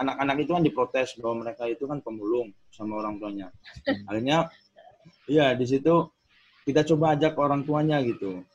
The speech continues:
Speaker 1: Apakah nanti
Speaker 2: Iya.
Speaker 1: orang tuanya protes, eh, anaknya protes ke orang tuanya atau gimana gitu kan?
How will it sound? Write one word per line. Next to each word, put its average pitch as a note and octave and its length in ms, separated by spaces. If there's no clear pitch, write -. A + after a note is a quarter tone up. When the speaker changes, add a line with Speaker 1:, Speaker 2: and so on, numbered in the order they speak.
Speaker 1:
Apakah B2+ 400
nanti B2+ 480
Speaker 2:
Iya. A2+ 80
Speaker 1:
orang B2 240
tuanya B2 320
protes, B2 400
eh, C3+ 320
anaknya B2+ 400
protes A#2+ 320
ke A2 80
orang A#2 320
tuanya A2 400
atau A2+ 160
gimana B2+ 480
gitu G2+ 240
kan? B2 160